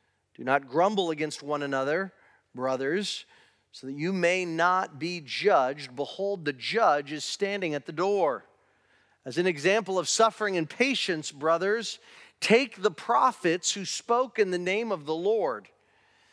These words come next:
Behold, we consider those blessed who remained steadfast.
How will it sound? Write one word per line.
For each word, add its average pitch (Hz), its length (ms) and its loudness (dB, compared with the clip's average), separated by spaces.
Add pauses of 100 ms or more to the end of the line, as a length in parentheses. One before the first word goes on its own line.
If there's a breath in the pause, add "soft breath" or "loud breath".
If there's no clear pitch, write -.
(340 soft breath)
Behold, 180 840 2
we 170 140 -2
consider 196 720 -2
those 160 440 -2
blessed 170 960 0 (720 soft breath)
who 175 140 -2
remained 175 480 2
steadfast. - 1080 -2